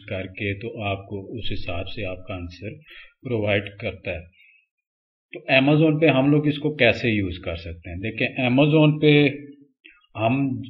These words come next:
इस वीडियो में जो इसका यूज़ करने लगे हैं, वो करेंगे कि आप लिस्टिंग के लिए इसको कैसे यूज़ कर सकते हैं। खास तौर पर वो लोग जो न्यू लिस्टिंग कर रहे हैं, न्यू प्रोडक्ट लॉन्च कर रहे हैं, तो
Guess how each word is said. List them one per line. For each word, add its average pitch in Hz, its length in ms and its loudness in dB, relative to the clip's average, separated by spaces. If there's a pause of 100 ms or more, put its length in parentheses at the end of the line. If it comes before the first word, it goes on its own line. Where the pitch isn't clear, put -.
इस 156 240 -4
वीडियो 131 300 4
में 123 180 2
जो 113 120 0
इसका 113 220 -2
यूज़ 107 360 -2
करने 113 280 2
लगे 101 240 0
हैं, 104 200 0 (800)
वो 123 140 0
करेंगे 131 420 4
कि 135 100 0 (120)
आप 131 220 4
लिस्टिंग 127 580 2
के 147 80 4
लिए 113 240 4
इसको 117 300 -4
कैसे 120 320 2
यूज़ 98 320 -4
कर 95 100 -6
सकते - 380 -16
हैं। 82 160 -14 (880)
खास 120 220 4
तौर 135 100 0
पर - 140 0
वो 127 220 4
लोग 127 340 2
जो 131 100 2
न्यू 117 340 4
लिस्टिंग 127 440 2
कर 95 180 2
रहे 98 180 -2
हैं, 98 140 -6 (360)
न्यू 123 200 4
प्रोडक्ट 120 420 4
लॉन्च 110 340 2
कर 98 260 0
रहे 92 140 -6
हैं, 95 140 -10 (580)
तो 135 80 -2